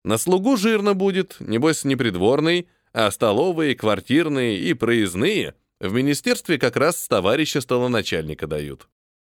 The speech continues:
Общим счетом в месяц сорок пять талеров довольствия возьми и имей довольный вид.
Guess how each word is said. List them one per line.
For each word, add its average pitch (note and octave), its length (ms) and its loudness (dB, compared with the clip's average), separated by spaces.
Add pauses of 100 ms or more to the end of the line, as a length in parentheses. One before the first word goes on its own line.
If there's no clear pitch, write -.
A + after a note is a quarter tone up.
(160)
Общим G3 480 0
счетом E3 720 0
в F#2 180 -6
месяц F#3 480 0
сорок A3 400 0
пять G2 260 0
талеров F#2 460 0
довольствия A#2 720 0
возьми C#3 560 0
и D#3+ 360 -2
имей D3 240 0
довольный G2 540 0
вид. F#2 260 -6